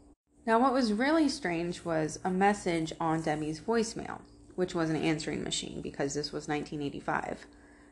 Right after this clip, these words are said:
This man called, he was supposedly from the hospital, and he called to say Debbie had not been at work for several days, which was not true because this was the first day that she missed work.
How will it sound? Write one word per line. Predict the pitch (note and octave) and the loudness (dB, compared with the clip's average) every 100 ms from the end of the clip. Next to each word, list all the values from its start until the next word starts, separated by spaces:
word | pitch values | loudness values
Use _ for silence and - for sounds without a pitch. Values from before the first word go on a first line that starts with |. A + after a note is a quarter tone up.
| - - - - - | -20 -20 -20 -20 -2
This | A3 G#3+ | 2 4
man | G#3 A3 B3+ C4 A#3+ A3 - | 4 6 6 6 4 0 -8
called, | - G#3 F#3 E3+ F3 F3+ - - - - - - | -2 4 4 4 2 -4 -16 -20 -20 -20 -20 -20
he | - G3+ | -2 4
was | G3 F#3+ | 4 2
supposedly | - - - G3 A3 B3 A#3 F#3+ | -8 -4 2 6 8 8 6 4
from | F#3 F3+ | 2 0
the | D#3 | 4
hospital, | E3+ D#3+ D#3 - - - - - | 6 6 4 -6 -6 -4 -4 -4
and | F3+ | -2
he | F#3 G3 F#3+ F#3 | 2 2 2 -2
called | - F#3 F3 F3 | 2 6 6 4
to | |
say | E3+ E3+ E3 | -4 -4 0
Debbie | E3+ E3 E3 | 2 2 2
had | E3 D#3+ | 0 2
not | D#3+ - E3 | 4 2 0
been | D#3+ | 0
at | D3+ D#3 | 2 2
work | D#3 C#3+ - - - - | 4 4 2 -2 -18 -8
for | E3+ | -6
several | D#3+ - G#3 G3 D3 | -2 4 4 4 4
days, | D3+ - - - - - - - | 2 0 -6 -16 -20 -20 -14 -6
which | F#3+ - | -6 -2
was | F3 | 0
not | E3 F3+ E3+ D3+ | 6 8 8 6
true | - - - | -2 -6 -6
because | E3 D#3+ F3 D#3+ | -8 -2 -2 0
this | F#3 F#3+ | 0 0
was | G3 F#3 | -2 -2
the | D#3 | -4
first | - E3+ D#3+ - | 2 4 4 0
day | D#3 C3 | -2 -2
that | - - | -4 -4
she | - | -4
missed | D3+ - - E3 | -4 -4 -8 -4
work. | D3+ - - - | -2 -2 -6 -16